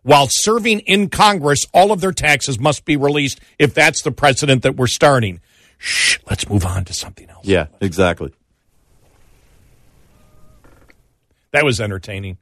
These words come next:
Speaker 2: No, I mean, that's, you know, what it comes down to is that, well, this must end. What must end? You know, the thing. <laughs> I mean, it really is. It, it was like they were pointing at nothing, saying,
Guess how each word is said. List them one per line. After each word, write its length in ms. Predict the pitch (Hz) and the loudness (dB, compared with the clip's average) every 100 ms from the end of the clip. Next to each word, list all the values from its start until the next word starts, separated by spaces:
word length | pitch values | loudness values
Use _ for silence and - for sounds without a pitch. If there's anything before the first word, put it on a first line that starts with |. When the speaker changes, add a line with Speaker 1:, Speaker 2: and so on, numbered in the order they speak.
| _ _ _ _ _ | _ _ _ _ _
Speaker 2:
No, 140 | 220 240 | 2 2
I 100 | 165 | 0
mean, 340 | 151 143 139 _ - | -4 -6 -8 _ 0
that's, 440 | 127 143 - - - | 0 0 -6 -8 -8
you 120 | 143 | -4
know, 100 | 117 | -2
what 120 | 123 | -2
it 60 | 117 | -2
comes 220 | 127 107 | -4 -2
down 240 | 151 170 | 0 0
to 200 | 156 104 | -2 -4
is 120 | 95 95 | -2 -2
that, 180 | 92 | -4
well, 320 | 104 98 82 - _ _ - | -2 -2 -4 -8 _ _ -2
this 220 | 123 127 | -2 0
must 240 | 139 - | -2 0
end. 340 | 151 139 95 - - | -2 -2 -4 -10 -4
What 220 | 113 107 | -4 -2
must 220 | 104 - | -6 -6
end? 220 | 92 78 - | -6 -6 -2
You 80 | 220 | 0
know, 200 | 170 156 | 0 -2
the 120 | 156 | -6
thing. 460 | 196 190 120 69 - _ - | -4 -2 -4 -8 -16 _ -6
<laughs> 720 | - - _ _ _ _ _ | -6 -8 _ _ _ _ _
I 80 | 160 | 2
mean, 280 | 190 180 175 | 2 0 -2
it 180 | 175 180 | -2 -2
really 300 | 170 214 170 | 0 0 0
is. 280 | 208 143 117 | 0 -2 -2
It, 120 | 147 | -4
it 140 | 147 170 | -4 -4
was 140 | 147 | -2
like 140 | 160 151 | -2 -2
they 100 | 127 | -2
were 140 | 120 | -2
pointing 360 | - 170 170 127 | -2 0 0 -2
at 60 | |
nothing, 320 | 127 143 123 | -2 -4 -4
saying, 380 | 101 120 107 95 | -4 -2 -2 -4